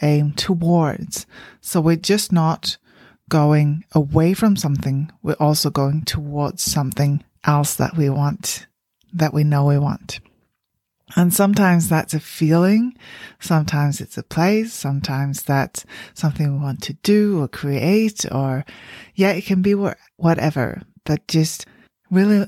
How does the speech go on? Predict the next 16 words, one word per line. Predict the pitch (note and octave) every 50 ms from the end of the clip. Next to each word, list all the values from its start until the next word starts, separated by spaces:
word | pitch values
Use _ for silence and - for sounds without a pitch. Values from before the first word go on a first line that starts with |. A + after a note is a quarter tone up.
| - -
hold | - - E3+ E3 D#3+ -
on | - C#3+ D3 D3
to | - - D3+ B2
that. | C3+ B2 A2+ - - - - - _ _ _ -
And | E3+ F3+ F#3 F3+ F3+ F#3 F#3 F3+ - - - _ _ _ _ _ _ -
if | G3 G3 -
you | A#3+
don't | A3+ B3+ C4 C4 - D3+
know, | F3 E3+ E3 E3+ E3
that's | D#3+ E3 - - -
okay | D#3+ D#3+ - - D#3+ D3
too. | - - - B2+ - - - - _ _ - -
Just | - C#3+ D#3+ - - - -
use | G3 G#3 G#3 - -
your | F3 D#3+ D3+
curiosity. | - - - D3+ D3+ D3 C#3 A2+ B2+ - - A2 - - A#2 G2+ - - -